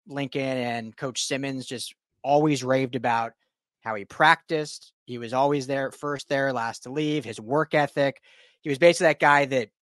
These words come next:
won every practice, but then just didn't get the shine in games. And that was my high school career. I won every practice. I was the practice warrior, but then I would never get playing time in the games. I'm like, "Why is everyone praising me in these damn practices that I can't get the ball in the games?"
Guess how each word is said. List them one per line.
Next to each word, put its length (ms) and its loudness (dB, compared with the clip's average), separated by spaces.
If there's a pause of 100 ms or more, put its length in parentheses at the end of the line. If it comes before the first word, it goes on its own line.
won 400 6
every 260 4
practice, 720 2 (320)
but 120 -4
then 120 -6
just 180 -10
didn't 400 -2 (160)
get 320 -2
the 80 -8
shine 500 2
in 160 -8
games. 520 -10
And 80 -2
that 80 10
was 80 8
my 100 6
high 100 8
school 180 -6
career. 200 -12
I 120 4
won 180 10
every 180 4
practice. 360 0
I 80 6
was 100 6
the 80 -8
practice 400 -2
warrior, 500 2 (260)
but 140 0
then 100 2
I 80 8
would 140 4
never 180 4
get 140 -6
playing 260 4
time 180 -2
in 40 -8
the 60 -6
games. 300 -2
I'm 60 -16
like, 140 -2
"Why 120 2
is 80 -4
everyone 200 -2
praising 340 0
me 60 -4
in 60 -4
these 120 -6
damn 220 -4
practices 600 -6 (260)
that 80 -2
I 80 2
can't 180 0
get 80 -2
the 80 -12
ball 160 10
in 60 0
the 60 -6
games?" 320 2